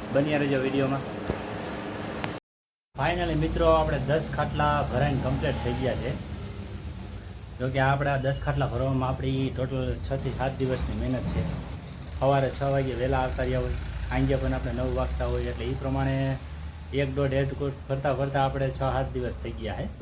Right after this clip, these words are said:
તમે જોઈ શકો છો અત્યારે આપણે દસમો ખાટલો છે એની ફ્રેમ છે અને આ જે આપણે કાલે ભરી અને એક ડિઝાઇન છે આપણે આ.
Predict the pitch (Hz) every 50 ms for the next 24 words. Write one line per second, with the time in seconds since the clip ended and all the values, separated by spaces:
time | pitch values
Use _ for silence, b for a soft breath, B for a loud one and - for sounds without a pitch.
0 | - - - - - - - - - 127 123 117 107 123 143 151 135 143 131 127
1 | 127 123 123 123 135 127 120 120 117 - 113 107 104 120 135 139 - - - 123
2 | - - 123 - - 110 107 - 113 107 113 131 135 127 110 - - 110 110 104
3 | 95 - 120 135 - - - - - - - - - - - - 113 110 113 113
4 | 113 117 117 117 117 113 113 113 110 - - - - - - B B B B B
5 | - - 120 120 123 120 120 113 113 117 117 110 113 107 - 131 139 135 113 92
6 | 85 87 87 87 87 82 90 - - - - - - - - - - - - -
7 | - - - - - - - - - - - - - - - - - - - -
8 | - - - - - - - - - - - - - - - - - - - -
9 | - - - - - - - - - - - - - - - - - - - -
10 | - - - - - - - - 113 123 127 123 127 131 131 135 135 123 117 127
11 | 123 120 117 113 113 113 104